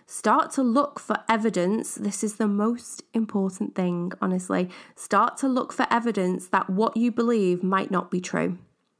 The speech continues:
This, this is gold. I've had clients do this and then within twenty-four hours sign,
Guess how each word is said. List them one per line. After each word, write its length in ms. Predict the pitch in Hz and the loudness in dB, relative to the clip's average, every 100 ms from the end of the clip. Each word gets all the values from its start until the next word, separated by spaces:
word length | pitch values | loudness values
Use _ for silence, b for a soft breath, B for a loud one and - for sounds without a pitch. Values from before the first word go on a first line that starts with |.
| _ - _ - | _ -20 _ -10
This, 380 | 175 196 185 - | -2 -2 -2 -4
this 460 | 190 185 208 196 - | -10 -2 -2 -2 -2
is 100 | 180 | -2
gold. 480 | 175 170 160 147 - B B B - | 0 -2 -2 -4 -8 B B B -4
I've 120 | 202 | 0
had 200 | 214 208 | 0 0
clients 480 | - 214 226 190 - | 0 2 2 -2 0
do 180 | 226 | 2
this 380 | 196 196 190 - - | 2 2 0 -4 -2
and 180 | 190 185 | 2 2
then 300 | 180 180 180 | 2 2 2
within 280 | 185 190 | 0 0
twenty-four 500 | 185 202 185 185 185 | 0 0 0 0 2
hours 380 | 185 185 175 175 | 4 2 0 -2
sign, 480 | - 185 180 180 180 | 0 2 2 0 -2